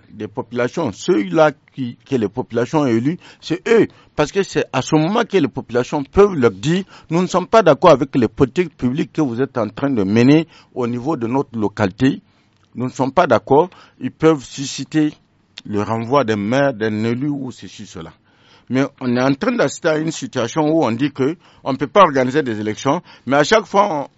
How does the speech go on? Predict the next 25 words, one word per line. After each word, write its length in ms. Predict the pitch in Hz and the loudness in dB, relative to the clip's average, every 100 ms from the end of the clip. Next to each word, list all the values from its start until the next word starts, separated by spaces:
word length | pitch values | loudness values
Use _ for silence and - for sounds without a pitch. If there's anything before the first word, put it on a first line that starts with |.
| _ | _
on, 40 | |
euh, 380 | 80 107 110 110 | -12 -8 -8 -8
sur 160 | 131 175 | -6 -4
la 220 | 190 123 | 0 0
base 320 | 104 151 143 | 2 0 0
des 180 | 127 104 | -4 -6
inspections 680 | 120 - 113 - 139 117 92 - | -6 -8 -12 -8 -4 -4 -6 -8
de, 260 | 92 95 | -6 -6
de, 200 | 71 82 | -6 -10
de, 260 | 76 78 78 | -10 -10 -10
de, 260 | 71 78 71 | -10 -12 -12
de, 300 | 78 87 76 | -12 -12 -12
de, 240 | 90 78 | -14 -14
de 140 | 90 107 | -16 -10
finances, 500 | - 170 262 277 _ _ _ _ | -2 2 2 0 _ _ _ _
des, 160 | 113 | -6
des 320 | 104 95 110 110 | -6 -6 -6 -4
inspections 560 | 110 - 110 - 139 | -6 -10 -10 -6 -4
qui 140 | 127 107 | -6 -10
sont 200 | - 123 | -6 -6
diligentées 580 | 104 98 95 98 98 123 | -6 -8 -6 -6 -4 -4
au 100 | 104 | -4
niveau 240 | 95 104 | -4 -4
des 120 | 98 | -4
communes, 360 | - 143 233 | 0 2 2